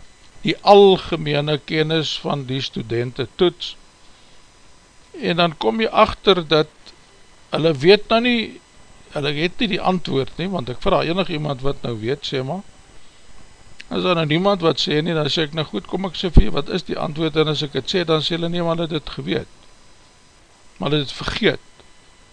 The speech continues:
Dit is mos nou menslik,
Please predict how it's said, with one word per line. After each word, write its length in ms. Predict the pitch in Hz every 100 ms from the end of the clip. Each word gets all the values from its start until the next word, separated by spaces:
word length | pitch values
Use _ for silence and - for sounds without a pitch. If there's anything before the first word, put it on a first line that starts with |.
| - - - - - - - - - - - - - - - - - - - - - - - - - - -
Dit 100 | 180
is 80 | 175
mos 140 | 180 151
nou 300 | 170 165 190 175 - -
menslik, 600 | - 196 196 165 - 120